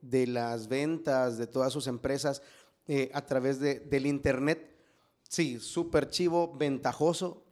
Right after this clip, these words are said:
pero también vienen riesgos que ellos como empresarios, como dueños, van a correr. Que eso es lo que creo que están, va-, vamos a platicar, eh, en este podcast, porque no sabemos cómo evitarlos, cuáles son esos riesgos, eh,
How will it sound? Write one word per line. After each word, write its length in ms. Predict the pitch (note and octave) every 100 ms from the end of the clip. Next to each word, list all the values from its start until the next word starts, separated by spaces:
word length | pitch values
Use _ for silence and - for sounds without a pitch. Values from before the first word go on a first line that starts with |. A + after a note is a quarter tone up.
| _ -
pero 220 | C#3+ B2
también 560 | - B2 B2 C#3 C#3+ C3
vienen 340 | C#3 C#3 B2+
riesgos 720 | A#2+ C3+ F3 F3 A2+ A2 G#2+ - - - _ _
que 220 | - C3 B2+
ellos 260 | C#3 C#3
como 300 | - C3 B2
empresarios, 600 | A#2+ A#2 G#2 C#3+ D#3+ D#3+
como 220 | D#3 A#2+
dueños, 380 | A#2 C3+ C#3 C3 -
van 220 | C3 B2+
a 100 | A2
correr. 480 | - G#2+ A#2+ G#2+ - _ _ _ -
Que 100 | C#3+
eso 120 | F3+
es 20 |
lo 100 | E3+
que 120 | D3+
creo 200 | D#3+ D3
que 80 | D#3+
están, 340 | D3 D3 D3 -
va-, 80 | C#3+
vamos 360 | C#3+ D3 D#3 E3
a 60 |
platicar, 720 | D#3+ C#3+ C#3+ D3+ D#3 - -
eh, 460 | - C3 A#2+ A2+ A2
en 140 | A#2+ C3+
este 160 | E3
podcast, 520 | - F3+ - C#3 C3 - - - - - -
porque 280 | - B2+ C3+
no 140 | C3+ D3
sabemos 600 | D#3+ D3 E3 D#3+ - - _ _ _
cómo 220 | - D3+ D3+
evitarlos, 720 | C3+ - D3 D#3+ F#3 F3 - _ _
cuáles 280 | - D#3 C#3+
son 180 | D3 C#3
esos 200 | B2 A#2
riesgos, 600 | A2+ C3+ D#3+ D3+ D#3 C#3+ - _ _ -
eh, 240 | C#3 B2+